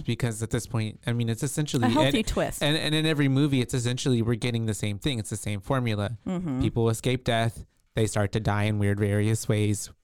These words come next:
Speaker 1: while trying to eva-
Speaker 2: Very
Speaker 1: avoid
Speaker 2: gruesome
Speaker 1: it. Yeah.
Speaker 2: ways.
Speaker 1: And it's so, uh, it's, it's smart.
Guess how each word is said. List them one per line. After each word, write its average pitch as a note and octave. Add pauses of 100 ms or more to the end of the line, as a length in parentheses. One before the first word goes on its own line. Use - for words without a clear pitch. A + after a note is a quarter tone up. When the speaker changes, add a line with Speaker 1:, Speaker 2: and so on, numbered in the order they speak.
(140)
Speaker 1:
while A#2
trying G#2
to -
eva- A2
Speaker 2:
Very C3+
Speaker 1:
avoid A2+
Speaker 2:
gruesome D3+
Speaker 1:
it. B2+
Yeah. A#2
Speaker 2:
ways. E3 (220)
Speaker 1:
And C3
it's A2+
so, A2+
uh, -
it's, -
it's -
smart. A#2+